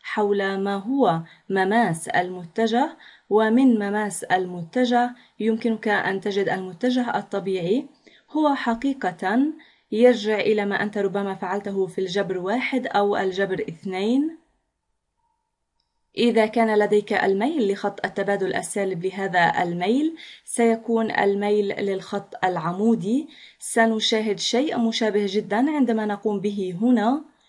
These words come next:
مع المتجه، مع هذا المتجه الجبري. إذن أول شيء أريدك أن تفكر به، كيف سنشكل، كيف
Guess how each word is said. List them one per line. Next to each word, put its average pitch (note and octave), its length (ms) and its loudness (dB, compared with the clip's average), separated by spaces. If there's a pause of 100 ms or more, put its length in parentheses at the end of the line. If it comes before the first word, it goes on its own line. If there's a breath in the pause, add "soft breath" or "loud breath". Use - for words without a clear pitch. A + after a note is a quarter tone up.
(280 soft breath)
مع G#3 600 0
المتجه، G3 760 0 (100)
مع F#3+ 280 -2
هذا G3 520 0
المتجه F#3 680 -4 (640 soft breath)
الجبري. G3+ 800 0
إذن A3 240 0
أول G3+ 380 0
شيء A#3+ 520 0
أريدك G#3 420 0
أن F#3+ 380 -2
تفكر F#3 600 -4
به، F#3+ 260 0 (520 loud breath)
كيف C4 520 0
سنشكل، A3 1080 -2 (540 soft breath)
كيف A3+ 460 2